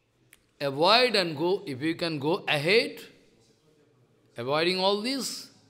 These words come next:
then divine help can come automatically from you. Divine,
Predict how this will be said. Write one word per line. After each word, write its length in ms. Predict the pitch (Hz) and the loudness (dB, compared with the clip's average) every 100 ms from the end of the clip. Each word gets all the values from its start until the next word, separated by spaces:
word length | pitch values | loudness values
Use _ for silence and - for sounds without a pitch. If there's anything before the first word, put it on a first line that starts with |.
| _ _ _ _ _ | _ _ _ _ _
then 220 | 160 165 | -2 0
divine 440 | 151 165 170 220 208 | -2 0 -2 -2 -2
help 340 | 175 190 - | -2 -2 -2
can 200 | 196 180 | -4 -4
come 220 | 175 180 | -4 -4
automatically 640 | 170 - 165 151 143 143 120 | -4 -6 -6 -6 -4 -6 -6
from 140 | - | -12
you. 1600 | - - - _ _ _ _ _ _ _ _ _ _ _ _ 123 | -20 -20 -20 _ _ _ _ _ _ _ _ _ _ _ _ -10
Divine, 600 | 143 147 180 220 220 | -4 2 2 0 -4